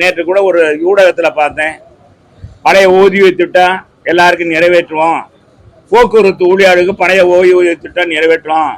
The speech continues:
அங்கன்வாடியாளர், சத்துணவு பணியாளர், இவங்கெல்லாம் அரசு, அரசு துறை அலுவலராக மாற்றுவோம், அரசு அலுவலராக மாற்றுவோம், இந்த ஒப்பந்த பணியாளர்கள் எல்லாம் மாற்றுவோம் அப்படின்லாம் சொன்னாங்க.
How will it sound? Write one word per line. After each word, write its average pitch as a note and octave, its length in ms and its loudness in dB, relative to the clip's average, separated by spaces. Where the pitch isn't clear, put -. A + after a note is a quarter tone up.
அங்கன்வாடியாளர், F#3 1040 2
சத்துணவு A#3 460 0
பணியாளர், E3+ 680 0
இவங்கெல்லாம் G#3+ 500 2
அரசு, A#3 300 2
அரசு A3 320 2
துறை F3 240 0
அலுவலராக E3+ 580 2
மாற்றுவோம், F#3 600 2
அரசு G#3+ 240 0
அலுவலராக F#3 500 0
மாற்றுவோம், E3 480 -2
இந்த F#3+ 200 0
ஒப்பந்த A3 320 2
பணியாளர்கள் F3+ 640 0
எல்லாம் F#3 260 -2
மாற்றுவோம் F3+ 360 -2
அப்படின்லாம் F3 480 -6
சொன்னாங்க. D#3 340 -6